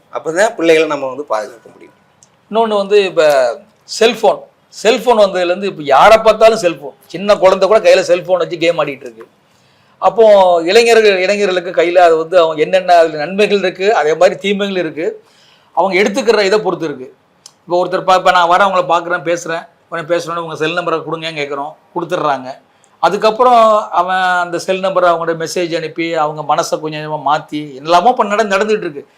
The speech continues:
Speaker 2: நம்மளும் கேள்விப்படுறோம், பார்க்க தான் செய்றோம். அதனால பெண்கள் நீங்க சொன்ன மாதிரி வந்து உஷாரா இருக்கணும். அவங்களுடைய லட்சியத்தை அடையணும்னா பெற்றோர்கள் பார்க்குற வரனை தேடி அவங்க போகணும்.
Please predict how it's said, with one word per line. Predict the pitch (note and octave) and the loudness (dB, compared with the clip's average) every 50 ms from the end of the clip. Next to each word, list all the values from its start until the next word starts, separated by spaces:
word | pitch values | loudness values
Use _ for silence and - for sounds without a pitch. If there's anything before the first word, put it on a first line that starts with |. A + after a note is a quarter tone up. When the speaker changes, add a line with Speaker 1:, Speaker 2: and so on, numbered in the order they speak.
| _ _ _ | _ _ _
Speaker 2:
நம்மளும் | - C3+ D3+ F3+ F3+ D3+ | -18 -12 -10 -10 -6 -4
கேள்விப்படுறோம், | E3+ F3 F3+ F#3 F3 D3+ E3+ D#3+ E3+ F#3 F3 D3+ | -4 -2 -2 -2 -4 -4 -4 -2 -2 -4 -4 -2
பார்க்க | D3 D3+ E3 D#3+ | -4 -4 -4 -4
தான் | D#3 D#3+ D#3 D3+ | -10 -10 -12 -12
செய்றோம். | C#3+ C3 B2 A2 - _ _ _ - _ _ _ _ _ | -14 -16 -16 -18 -18 _ _ _ -20 _ _ _ _ _
அதனால | - - C#3+ F3+ G#3+ A3+ G#3 | -16 -4 -2 2 2 2 2
பெண்கள் | - - F#3 G#3+ A#3 A3 A#3+ A#3 A3+ | 2 -2 -4 -2 0 2 2 2 2
நீங்க | G#3 G3 F3 | -2 -6 -8
சொன்ன | F3+ F#3+ F#3+ | -8 -8 -6
மாதிரி | F#3+ F#3 F#3+ G3 G3 F#3+ F#3 | -2 -2 0 0 0 -2 -4
வந்து | F3 E3+ F3 G3+ G3+ F#3+ F3 D#3+ D3+ - _ | -6 -8 -8 -8 -8 -6 -8 -10 -10 -14 _
உஷாரா | - - - A3 A3 A#3 A3+ G#3 | -14 -4 2 4 6 6 6 6
இருக்கணும். | G3+ F3 F3 E3+ E3 E3 - _ _ _ _ _ _ _ _ _ _ _ _ _ _ _ _ _ _ _ | 4 2 -2 -4 -6 -6 -10 _ _ _ _ _ _ _ _ _ _ _ _ _ _ _ _ _ _ _
அவங்களுடைய | - D3 E3 E3 D#3+ E3 | -4 -4 -2 -2 -4 -2
லட்சியத்தை | D#3 D#3 D#3+ D#3 A3 G#3+ - - G3+ F3 | -2 -2 -2 0 0 0 2 2 2 2
அடையணும்னா | F3+ F#3 F#3 F#3 E3+ E3 F3+ G3+ G#3+ G#3+ G#3 - _ _ _ _ _ _ _ _ _ _ | 2 0 -2 -4 -4 -2 0 0 0 -2 -6 -12 _ _ _ _ _ _ _ _ _ _
பெற்றோர்கள் | - E3 E3 - A3 G#3+ G#3 G3+ G#3 | -2 -2 0 2 4 4 4 4 2
பார்க்குற | F#3 D#3+ F3+ F3 F3+ E3+ E3+ F3 E3+ D#3+ D#3 D#3 D3 - - _ _ _ _ _ _ _ _ _ C3+ | 0 4 4 4 4 4 0 0 2 2 2 0 -2 -4 -8 _ _ _ _ _ _ _ _ _ -2
வரனை | C#3 D3+ E3+ F3+ - - | 0 0 0 -2 -6 -6
தேடி | - E3+ F3 F3+ | -4 -4 -2 0
அவங்க | F#3 D#3+ D#3 D3 | 0 -2 -2 -4
போகணும். | C#3+ - D3 D3+ D3 C#3+ D3 | -6 -6 -6 -6 -6 -8 -10